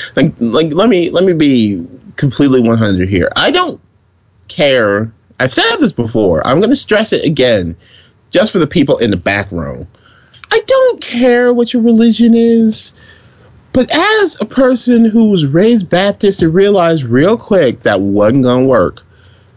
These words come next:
for me, and then <laughs> became Buddhist in his twenties, I can't, I can't,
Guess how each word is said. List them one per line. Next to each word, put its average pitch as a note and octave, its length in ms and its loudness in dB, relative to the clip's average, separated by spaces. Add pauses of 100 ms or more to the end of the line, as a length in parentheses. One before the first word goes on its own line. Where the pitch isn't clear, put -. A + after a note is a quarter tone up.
(100)
for - 300 -4
me, G2+ 440 0 (420)
and C#3 140 2
then D3+ 120 2
<laughs> - 0 -
became A3+ 680 0 (220)
Buddhist E3 480 0
in C#3 120 0
his C3+ 240 -2
twenties, G2+ 680 -2 (400)
I E3+ 60 -10
can't, F#3+ 560 -2 (280)
I D#3+ 60 -4
can't, B2 560 -2